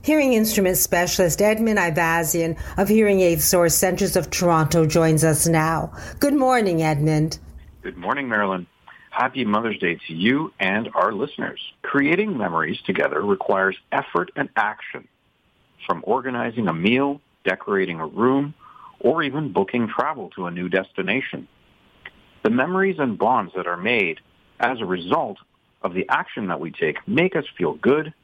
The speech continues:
Speaker 2: as we learn and experience new things. But you were right, Marilyn. When we don't hear well, we tend not to participate in these activities. Instead, people who are hard of hearing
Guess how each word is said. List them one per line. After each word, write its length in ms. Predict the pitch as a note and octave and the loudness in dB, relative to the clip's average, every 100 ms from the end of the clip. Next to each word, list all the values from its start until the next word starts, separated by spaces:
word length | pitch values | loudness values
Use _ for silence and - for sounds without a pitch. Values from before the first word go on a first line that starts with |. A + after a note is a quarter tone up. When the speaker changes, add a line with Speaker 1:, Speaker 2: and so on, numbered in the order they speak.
| - | -4
Speaker 2:
as 160 | B2 | -4
we 140 | B2 B2 | -2 0
learn 400 | A2+ A#2 A#2+ - | 2 2 0 -4
and 120 | A2 | -4
experience 500 | A2 - F2 E2 D#2 - | -4 -4 -2 -2 -2 -6
new 180 | D#2 C#2 - | -6 -6 -2
things. 300 | C3+ D2 - - - _ _ _ _ _ _ _ | -4 -4 -14 -16 -18 _ _ _ _ _ _ _
But 160 | - - | -4 -2
you 100 | C#3+ | 0
were 80 | C3 | 0
right, 260 | D3+ F3 | 0 -2
Marilyn. 340 | - C#3+ - - _ _ _ _ - | -6 -8 -10 -16 _ _ _ _ -2
When 240 | A#2+ D#3+ | 0 0
we 80 | C#3 | -2
don't 300 | G2+ A2 F#2 | 0 -2 -2
hear 260 | - D3+ | -2 0
well, 380 | F#2 - - B2 A#2+ | 0 0 -2 -2 -4
we 120 | C#3+ | -4
tend 320 | C#3 D3 B2 | -2 -2 0
not 220 | G2 G2 - | 0 -2 -6
to 60 | |
participate 720 | F#2+ F#2+ F2 F3+ - - D2 D#2 | -6 -6 -6 -8 -8 -6 -6 -6
in 100 | D#2 | -8
these 200 | D2+ D#2+ | -4 -2
activities. 540 | D#2 - D#3+ - - - - _ _ - - - - | -2 0 0 -2 -6 -16 -20 _ _ -20 -20 -20 -2
Instead, 840 | B2 A#2 - - G#3 A3 F#2 F2+ - - | 0 0 -4 -4 -2 -2 -6 -10 -10 -4
people 340 | D3 C3+ C3+ | -2 2 0
who 140 | A#2 | 2
are 100 | F#2+ | 2
hard 260 | D#2+ - A2+ | 2 0 0
of 80 | E2 | -2
hearing 460 | - F3 G#2 F2 | -4 0 0 -2